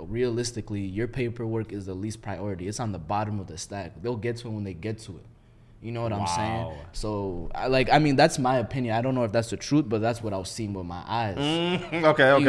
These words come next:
Speaker 1: know,
Speaker 2: okay.
Speaker 1: so I could be wrong, but
Speaker 2: Mm-hmm.
Speaker 1: that's what I was just peeping.
Speaker 2: What was some of the crazy shit that you saw, like, crazy stories?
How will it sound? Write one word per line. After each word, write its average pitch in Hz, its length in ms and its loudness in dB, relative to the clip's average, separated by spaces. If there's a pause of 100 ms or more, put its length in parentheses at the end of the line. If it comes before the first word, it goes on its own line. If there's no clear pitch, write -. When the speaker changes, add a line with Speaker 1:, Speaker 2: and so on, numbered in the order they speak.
Speaker 1:
know, 127 140 6
Speaker 2:
okay. 139 100 6
Speaker 1:
so 110 320 2
I 104 120 6
could 135 240 2
be 107 120 2
wrong, 110 460 0
but 98 200 2
Speaker 2:
Mm-hmm. 98 80 2
Speaker 1:
that's 113 240 2
what 104 100 -4
I 92 80 -6
was 95 140 -6
just - 220 -12
peeping. 113 440 -8
Speaker 2:
What 139 120 8
was 170 80 8
some 175 160 4
of 135 60 10
the - 40 10
crazy 147 220 10
shit 139 200 2
that 120 80 4
you 107 100 2
saw, 123 300 10
like, 98 180 4
crazy 110 220 4
stories? 98 460 2